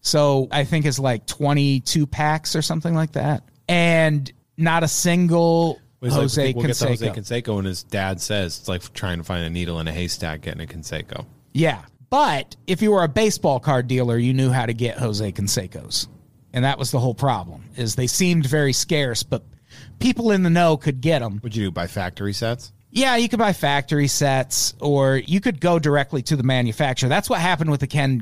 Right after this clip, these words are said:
Speaker 1: Griffey Junior rookie card.
Speaker 2: Dude.
Speaker 1: Is they ran out and then started printing 'em up like money when they shouldn't have.
Speaker 2: Yeah.
Speaker 1: And it flooded the market and kinda killed the baseball card industry.
Speaker 2: They still deny they did that.
Speaker 1: Yeah, but they did.
Speaker 2: Upper deck.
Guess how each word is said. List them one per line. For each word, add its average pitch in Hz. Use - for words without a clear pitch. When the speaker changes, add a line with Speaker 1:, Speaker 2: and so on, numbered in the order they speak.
Speaker 1:
Griffey 127
Junior 135
rookie 113
card. 87
Speaker 2:
Dude. 131
Speaker 1:
Is 143
they 147
ran 156
out 160
and 147
then 143
started 135
printing 147
'em 131
up 123
like 120
money 127
when 113
they 101
shouldn't 113
have. 90
Speaker 2:
Yeah. 90
Speaker 1:
And 123
it 113
flooded 127
the -
market 135
and 135
kinda 123
killed 110
the 98
baseball 117
card 98
industry. 92
Speaker 2:
They 127
still 143
deny 95
they 87
did 92
that. 85
Speaker 1:
Yeah, 120
but 151
they 143
did. 92
Speaker 2:
Upper 85
deck. 85